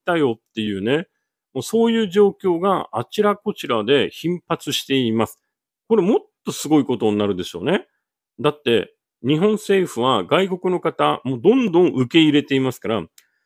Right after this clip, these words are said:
さらに人数が増えるんですよ。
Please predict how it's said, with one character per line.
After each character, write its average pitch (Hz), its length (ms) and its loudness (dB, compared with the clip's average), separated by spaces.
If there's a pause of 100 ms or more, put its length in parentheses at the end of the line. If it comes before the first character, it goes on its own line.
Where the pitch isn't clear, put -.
(120)
さ - 220 -2
ら 254 120 0
に 190 320 2 (280)
人 180 260 4
数 117 200 -2
が 143 300 -2
増 139 200 4
え 156 60 8
る 131 120 2
ん 98 60 -4
で 90 80 -6
す - 140 -10
よ。 85 160 -6